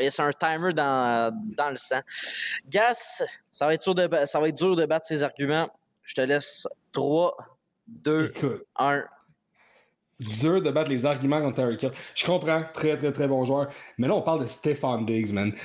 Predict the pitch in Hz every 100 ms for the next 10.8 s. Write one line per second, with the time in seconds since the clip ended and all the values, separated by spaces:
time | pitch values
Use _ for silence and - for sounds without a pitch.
0 | - 120 160 233 240 202 180 185 180 -
1 | 185 180 - 170 156 156 151 123 - 135
2 | 123 117 - - - 208 208 226 180 175
3 | 170 135 123 139 147 - - 165 120 -
4 | 120 123 123 123 120 127 117 113 - 143
5 | 185 185 175 156 143 127 180 - - -
6 | - 147 127 - - 170 165 147 202 190
7 | 139 139 131 160 151 135 196 - - 135
8 | 135 135 156 156 165 170 - 165 156 170
9 | 143 139 131 151 151 143 - - - 180
10 | 175 165 170 165 139 143 151 160